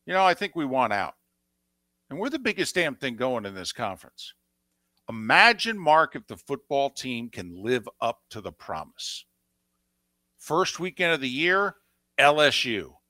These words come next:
in Orlando. Just say they win it. L S U's gonna be preseason top ten. And say Florida State, you know, does what they're supposed to do. Only game they're probably gonna be an underdog in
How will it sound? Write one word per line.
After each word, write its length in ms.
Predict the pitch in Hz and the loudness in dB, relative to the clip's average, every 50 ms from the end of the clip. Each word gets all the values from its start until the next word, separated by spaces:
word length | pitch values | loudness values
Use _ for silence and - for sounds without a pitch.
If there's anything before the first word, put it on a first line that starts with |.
| _ - | _ -4
in 140 | 131 120 120 | -2 0 0
Orlando. 720 | 120 123 117 107 107 101 90 85 80 69 58 53 - _ _ _ _ _ _ _ _ _ _ _ _ _ _ _ _ _ _ _ _ _ _ _ _ _ _ | 0 0 0 0 0 -2 -2 -4 -8 -14 -16 -18 -18 _ _ _ _ _ _ _ _ _ _ _ _ _ _ _ _ _ _ _ _ _ _ _ _ _ _
Just 200 | - - 190 - | -14 -12 -10 -6
say 120 | - 214 208 | -4 -2 -2
they 80 | 214 208 | -2 -2
win 220 | 196 208 233 277 | -2 -4 -4 -4
it. 180 | 294 254 - _ _ _ _ _ _ _ _ _ _ _ _ _ _ _ _ - | -6 -8 -10 _ _ _ _ _ _ _ _ _ _ _ _ _ _ _ _ -8
L 140 | 101 147 190 | -4 -4 -2
S 140 | 165 - - | -2 -4 -4
U's 160 | 202 247 247 | -6 -6 -6
gonna 160 | - 311 285 | -8 -8 -6
be 100 | 208 185 | -6 -6
preseason 580 | 131 - 123 117 92 - 117 92 78 101 92 80 | -6 -6 -8 -8 -8 -8 -10 -10 -12 -14 -14 -12
top 220 | - 82 80 - | -12 -12 -12 -12
ten. 280 | - - 80 80 117 139 _ _ _ _ _ _ _ _ _ _ _ _ _ _ _ _ _ _ _ _ _ _ _ _ _ _ _ _ _ - | -16 -18 -18 -18 -20 -20 _ _ _ _ _ _ _ _ _ _ _ _ _ _ _ _ _ _ _ _ _ _ _ _ _ _ _ _ _ -6
And 200 | - 120 120 110 | -4 -4 -2 -2
say 320 | - - - 185 220 285 294 | -2 0 2 4 2 2 2
Florida 460 | - - 247 247 254 262 262 240 214 | -2 -2 2 6 6 8 6 6 2
State, 520 | - - - - 208 202 208 214 202 _ _ _ _ | -2 -4 -2 0 2 2 2 2 0 _ _ _ _
you 120 | - 220 220 | -6 -2 2
know, 360 | 202 175 180 185 190 170 _ _ _ _ _ _ - | 4 4 4 4 0 -4 _ _ _ _ _ _ -2
does 300 | - 156 175 208 196 165 | 2 4 4 4 4 2
what 140 | 190 208 202 | 0 0 0
they're 120 | 202 190 | 0 0
supposed 360 | 165 - - 196 185 170 - - | 0 0 0 0 0 0 -2 -8
to 60 | 147 | -8
do. 320 | 120 123 107 80 65 - _ _ _ - | -6 -6 -6 -6 -8 -16 _ _ _ -2
Only 320 | - 131 196 254 330 339 269 | 0 0 0 0 0 -2 2
game 280 | 226 277 285 285 294 | 4 6 6 6 6
they're 100 | 285 254 | 2 0
probably 320 | - - 240 262 254 254 226 | 2 4 4 4 4 2 0
gonna 180 | 240 247 233 | -2 -2 -2
be 160 | 208 233 233 | 0 -2 0
an 80 | 226 220 | 0 0
underdog 520 | 226 233 240 233 196 180 165 165 156 143 | 0 0 0 2 4 6 6 6 4 2
in 280 | 151 156 160 165 175 | 0 0 0 -2 -4